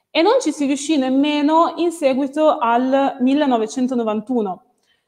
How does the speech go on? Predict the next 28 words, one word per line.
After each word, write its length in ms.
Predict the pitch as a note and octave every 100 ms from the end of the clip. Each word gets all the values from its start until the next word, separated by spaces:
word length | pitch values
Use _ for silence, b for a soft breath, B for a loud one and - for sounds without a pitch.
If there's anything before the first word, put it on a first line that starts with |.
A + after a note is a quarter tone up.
| _
Cosa 220 | - D#4+
successe? 640 | F#4 D#4+ - G#3 F#3+ - F#3
Nel 140 | G3
millenovecentonovantuno, 1600 | C4+ A#4 D#4+ A#3 A3+ C4+ C4+ A#3+ A3+ A3+ A3+ A3 G3+ G#3 D4 D#4
eh, 640 | B3+ B3 A#3 G#3+ G#3 - F#4+
in 60 |
Russia 260 | D#4 C4+ D4
appunto 380 | C#4 B3+ C4 B3
vi 120 | C#4
fu, 380 | - A#3 B3+ C4
eh, 60 | C4
la, 480 | A3 G#3 G3 G3 G#3+
una 160 | A3 A3+
totale 420 | F4 - C4 C#4+
privatizzazione 1040 | C#4+ C#4 B3 C4 G3+ A#3+ - A3+ G#3+ A3+
di, 180 | G3+ F#3+
di 120 | G3+
qualsiasi 400 | B3 A3+ G#3 -
cosa, 300 | F3+ F3 F#3
appunto. 520 | F#3+ - F#3 F#3+ G3+ G3+ b b
Tant'è 260 | - D4 B3+
che 160 | A#3+ B3+
quegli 220 | C4 A#3+
anni 220 | G#3 A3
vengono 300 | A3 A3 A3
chiamati, 460 | G#3+ A#3 G#3+ G3+ G#3
gli 60 |
anni 260 | G#3 G3+